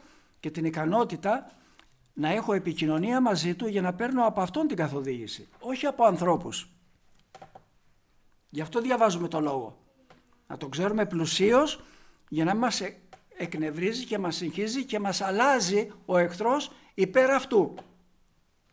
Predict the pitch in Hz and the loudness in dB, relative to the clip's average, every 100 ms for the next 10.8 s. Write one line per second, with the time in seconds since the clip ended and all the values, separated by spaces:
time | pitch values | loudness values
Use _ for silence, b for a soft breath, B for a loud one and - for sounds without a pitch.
0 | _ _ - - _ - 160 180 208 240 | _ _ -20 -20 _ -12 -6 2 4 4
1 | 202 175 160 175 - 196 156 - B B | 0 -6 -6 -6 -2 -2 -2 -6 B B
2 | B B - 131 180 247 247 247 - 175 | B B -18 -4 0 0 0 -4 -4 -2
3 | 190 190 170 147 151 156 - 240 254 233 | 0 0 0 -4 -4 -6 -4 -2 0 -2
4 | 214 185 170 151 147 160 180 233 226 185 | -2 -2 -2 -2 -6 -2 0 2 2 -2
5 | 170 185 311 B B B B B 220 220 | -4 -4 -4 B B B B B -6 -4
6 | 208 247 208 214 262 277 269 240 233 220 | -4 -6 -2 0 0 -2 -4 -4 -4 -2
7 | 220 294 294 226 220 302 277 220 226 240 | 2 2 0 -2 -2 -2 -2 -4 -2 2
8 | 269 254 269 220 - 214 - - - 107 | 2 4 4 2 0 0 0 -4 -10 -14
9 | - _ - _ - _ _ 196 226 233 | -20 _ -20 _ -20 _ _ -2 0 -2
10 | 208 180 208 175 165 277 - | -2 0 2 2 2 0 -2